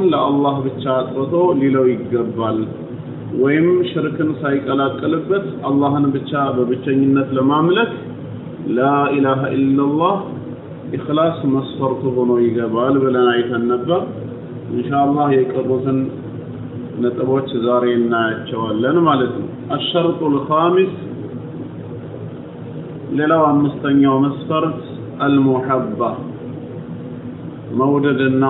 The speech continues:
ማፍቀር። ላ ኢላሃ ኢለላህ የምትለዋን የምስክርነት ቃል የሚሰጥ ሰው አላህና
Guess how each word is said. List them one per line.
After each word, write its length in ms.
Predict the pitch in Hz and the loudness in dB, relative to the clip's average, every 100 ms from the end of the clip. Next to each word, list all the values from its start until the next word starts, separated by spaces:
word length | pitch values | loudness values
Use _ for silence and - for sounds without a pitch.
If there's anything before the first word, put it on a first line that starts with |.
| 123 | 4
ማፍቀር። 580 | 120 120 - - - - - - - - | 4 2 -2 -8 -8 -8 -8 -10 -10 -6
ላ 140 | 127 143 160 165 160 165 | 0 4 6 6 6 4
ኢላሃ 340 | 156 156 147 151 | 2 4 2 2
ኢለላህ 640 | 147 143 147 147 143 135 113 - 117 | 2 4 4 4 4 2 0 -4 -6
የምትለዋን 800 | 120 127 135 139 - 139 135 139 135 | -2 2 2 0 -2 0 2 4 4
የምስክርነት 920 | 127 127 127 127 - 127 123 127 123 | 2 0 -2 -6 -2 0 2 0 -2
ቃል 200 | 147 147 135 | -2 2 4
የሚሰጥ 560 | 127 123 123 123 123 - | 4 4 2 0 -6 -4
ሰው 180 | 156 180 202 - - - - - - - - - - - - - - - 127 | 2 2 2 -2 -10 -10 -12 -12 -12 -12 -12 -12 -12 -12 -12 -12 -12 -6 0
አላህና 480 | 135 151 156 151 | 2 4 4 2